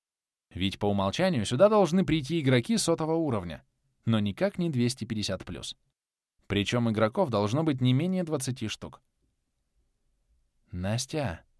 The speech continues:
что получают игроки на сотом уровне?»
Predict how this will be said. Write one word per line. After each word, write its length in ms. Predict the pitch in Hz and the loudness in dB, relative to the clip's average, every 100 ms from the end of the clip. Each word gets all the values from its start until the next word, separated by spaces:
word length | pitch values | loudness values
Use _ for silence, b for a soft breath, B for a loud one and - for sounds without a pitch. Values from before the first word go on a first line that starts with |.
| _ | _
что 320 | - - 196 | -12 -8 -8
получают 600 | 190 160 143 131 156 139 | -4 -4 -2 -2 -2 0
игроки 380 | 117 113 107 - | 0 0 0 -2
на 140 | 208 135 | -2 -2
сотом 340 | 147 131 165 | -4 -4 -4
уровне?» 440 | 180 143 - - | -4 -6 -8 -14